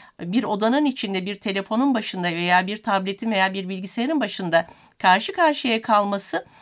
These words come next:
e, belki, e, anne babanın, e, bu tehlikeyi daha sonra çocuklarının, e, sorumluluklarını yerine getirmeme durumundaki davranışlarında fark etmesi, e, m-, çatışmalara,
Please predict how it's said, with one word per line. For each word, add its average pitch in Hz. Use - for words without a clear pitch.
e, 196
belki, 254
e, 185
anne 220
babanın, 262
e, 196
bu 330
tehlikeyi 220
daha 208
sonra 220
çocuklarının, 220
e, -
sorumluluklarını 226
yerine 220
getirmeme 277
durumundaki 185
davranışlarında 202
fark 196
etmesi, 196
e, -
m-, 196
çatışmalara, 214